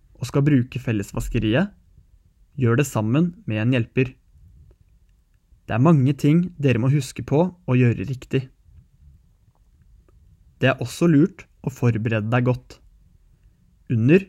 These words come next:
ser du noe av dette. For å bruke vaskeriet må du vanligvis finne et ledig tidspunkt på en liste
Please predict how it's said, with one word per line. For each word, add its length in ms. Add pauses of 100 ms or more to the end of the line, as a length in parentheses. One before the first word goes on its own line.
(200)
ser 260
du 80
noe 200
av 80
dette. 260 (1700)
For 80
å 80
bruke 380
vaskeriet 640 (220)
må 120
du 80
vanligvis 600
finne 340 (140)
et 160
ledig 420
tidspunkt 560 (100)
på 120
en 100
liste 400